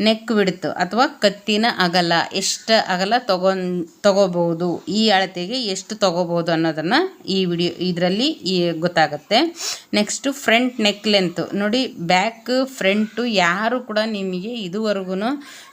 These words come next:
ಫ್ರಂಟು ಬ್ಯಾಕು ಇಷ್ಟಿಟ್ಟು ಇಷ್ಟಕ್ಕಿಷ್ಟು ಆರ್ಮೋಲು ಶೋಲ್ಡರ್ ಅನ್ನೋದನ್ನು ಇದುವರೆಗೂ ಯಾವ ವಿಡಿಯೋದಲ್ಲೂ ಇಲ್ಲ. ಇದನ್ನು ನೀವು ಕ್ಲೀನಾಗಿ ಅರ್ಥ ಮಾಡ್ಕೊಂಡ್ರಿ ಅಂದರೆ ನಿಮಗೆ ಈ,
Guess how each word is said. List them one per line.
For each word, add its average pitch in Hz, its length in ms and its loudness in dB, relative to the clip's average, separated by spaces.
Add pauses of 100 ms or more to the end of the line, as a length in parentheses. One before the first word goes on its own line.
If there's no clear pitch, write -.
ಫ್ರಂಟು 220 360 0
ಬ್ಯಾಕು 220 320 2 (320)
ಇಷ್ಟಿಟ್ಟು - 600 -2 (180)
ಇಷ್ಟಕ್ಕಿಷ್ಟು 247 540 -2 (140)
ಆರ್ಮೋಲು 226 420 -4
ಶೋಲ್ಡರ್ 202 400 -2
ಅನ್ನೋದನ್ನು 190 500 -4
ಇದುವರೆಗೂ 208 540 -4
ಯಾವ 190 340 0
ವಿಡಿಯೋದಲ್ಲೂ 185 500 -4
ಇಲ್ಲ. 196 340 -4 (560)
ಇದನ್ನು 220 360 2
ನೀವು 208 240 -2
ಕ್ಲೀನಾಗಿ 214 600 0
ಅರ್ಥ 180 360 2
ಮಾಡ್ಕೊಂಡ್ರಿ 196 600 2
ಅಂದರೆ 170 280 0
ನಿಮಗೆ 214 340 -2 (140)
ಈ, 202 40 -2